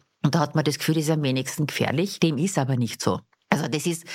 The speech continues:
ich kann es nicht verhindern, dass Jugendliche experimentieren. Es geht alleine um die Information, dass sie wissen,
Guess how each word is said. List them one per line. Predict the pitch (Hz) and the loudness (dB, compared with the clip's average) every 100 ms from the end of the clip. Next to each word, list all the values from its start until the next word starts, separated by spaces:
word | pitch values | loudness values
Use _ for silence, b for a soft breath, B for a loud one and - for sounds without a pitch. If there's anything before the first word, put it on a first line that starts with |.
| B B B | B B B
ich | 185 | 0
kann | - 175 240 | 2 2 2
es | 233 | 0
nicht | 202 - - | -2 -2 0
verhindern, | 156 151 135 127 113 | 0 2 2 0 2
dass | 131 135 - | 0 0 -2
Jugendliche | 131 151 135 - | -2 -2 0 0
experimentieren. | - - - 135 131 120 - 127 117 - | -2 -2 -2 0 0 -2 -2 -2 -2 -2
Es | 131 | -2
geht | - 156 - | -2 -2 -2
alleine | 143 113 131 180 175 B B - | -2 -2 -2 -4 -6 B B -2
um | 175 170 | 0 0
die | 151 | 0
Information, | 160 - 147 139 139 147 143 185 | 0 2 2 0 0 0 0 2
dass | 185 165 | 0 0
sie | 180 151 | 0 0
wissen, | 151 - 196 202 | -2 0 0 0